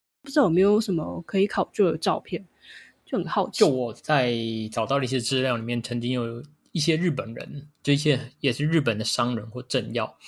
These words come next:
Speaker 2: 那他们如果来台湾，坐船来台湾的话，他们就会指定一定要去肉圆看看。所以肉圆其实不止在台湾很有名，它甚至也有名到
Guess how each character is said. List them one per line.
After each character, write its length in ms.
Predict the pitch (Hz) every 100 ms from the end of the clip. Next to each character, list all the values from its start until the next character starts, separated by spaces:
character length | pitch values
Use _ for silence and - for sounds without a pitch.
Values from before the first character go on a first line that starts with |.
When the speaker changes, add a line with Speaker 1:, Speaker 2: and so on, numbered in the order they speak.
| - - - -
Speaker 2:
那 80 |
他 100 | 147
们 160 | 202 160
如 100 | 131
果 120 | 127
来 140 | 110 101
台 220 | - 117
湾， 180 | 117 120
坐 160 | 165
船 120 | - 110
来 120 | 107
台 120 | 113
湾 140 | 110
的 100 | 107
话， 160 | 107 107 _ _ -
他 180 | 156 139
们 240 | 123 120
就 240 | 113 131
会 140 | 127 123
指 180 | - 110
定 240 | 127 120
一 60 | 113
定 160 | 127
要 100 | 120
去 140 | 113 123
肉 180 | 117
圆 160 | 98 95
看 180 | - 104
看。 200 | 101 113
所 160 | - 165
以 40 |
肉 240 | 170 185
圆 140 | 120 113
其 160 | -
实 140 | 117 123
不 160 | -
止 240 | 156 147 104
在 340 | - 127 113
台 200 | 117 -
湾 100 | 120
很 160 | 113 110
有 120 | 104
名， 200 | 104 101 135 - - -
它 80 | 143
甚 240 | 147 165
至 140 | 135 127
也 80 |
有 160 | 117 104
名 200 | 98 101
到 280 | 117 113